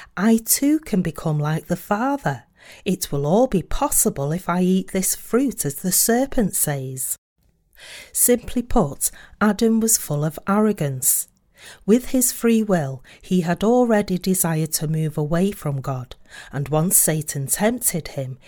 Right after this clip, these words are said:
he actually put his desire into action. In this way, man ended up siding with Satan. As a result of swallowing the devil's false promise, man became completely separated from God.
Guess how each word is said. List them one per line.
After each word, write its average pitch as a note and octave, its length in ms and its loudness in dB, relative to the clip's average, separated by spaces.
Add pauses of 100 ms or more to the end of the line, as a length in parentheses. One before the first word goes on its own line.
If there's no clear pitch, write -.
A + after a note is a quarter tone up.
(120)
he F3 160 2
actually B3+ 480 0
put E3 300 -2
his D#3+ 180 -4
desire D3 560 -2
into F3 400 -2
action. A3 540 -4 (640)
In B3+ 200 2
this C4 320 0
way, D#3+ 260 0
man F#3+ 420 2
ended F3+ 340 0
up F#3 120 -2
siding D3+ 640 0
with E3+ 160 -2
Satan. G3 680 0 (600)
As F3+ 200 0
a E3+ 60 0
result C4 520 2
of A3+ 100 -6
swallowing A#3 640 2
the E3+ 120 -2
devil's A3 540 0
false G3+ 400 0
promise, C3+ 640 -4 (320)
man G#3 300 4
became F#3+ 440 0
completely A#3 800 0
separated F3+ 920 0
from D#3+ 280 -2
God. C3+ 360 -6